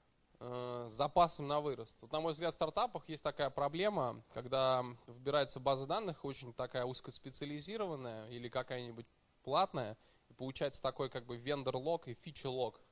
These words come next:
Потому что в будущем может так случиться, что ваша бизнес-модель очень сильно поменяется. И вы вдруг решите, что вам нужно заниматься там не продажами, а би ду би, например. И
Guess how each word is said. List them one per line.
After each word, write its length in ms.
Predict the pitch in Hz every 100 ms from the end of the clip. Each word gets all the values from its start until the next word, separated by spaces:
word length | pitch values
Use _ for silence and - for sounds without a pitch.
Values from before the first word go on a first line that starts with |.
| _ _ - - - - - - - - - _ _ _
Потому 260 | 151 190 170
что 600 | - 175 160 156 156 151
в 60 | 160
будущем 640 | 277 302 - 180 127 117 -
может 360 | 131 151 139
так 160 | - 147
случиться, 460 | - 170 - - 165
что 180 | -
ваша 240 | 151 147 156
бизнес-модель 600 | 151 147 - 156 202 175
очень 180 | - 131
сильно 260 | 151 147
поменяется. 760 | 131 131 143 113 110 - 117 117 -
И 160 | 135 139
вы 160 | 139 143
вдруг 280 | 147 151
решите, 360 | 151 151 262 160
что 180 | - 135
вам 180 | 143 147
нужно 220 | 139 135
заниматься 580 | 127 139 156 165 131 117
там 440 | 120 117 110 117
не 80 | 117
продажами, 680 | 131 135 180 175 131 117 110
а 520 | 107 110 113 110 113 123
би 160 | 117
ду 160 | 120 135
би, 180 | 120 107
например. 500 | 107 - 104 107 117 _ _ _ - - - - - _ -
И 500 | - 156 160 160 160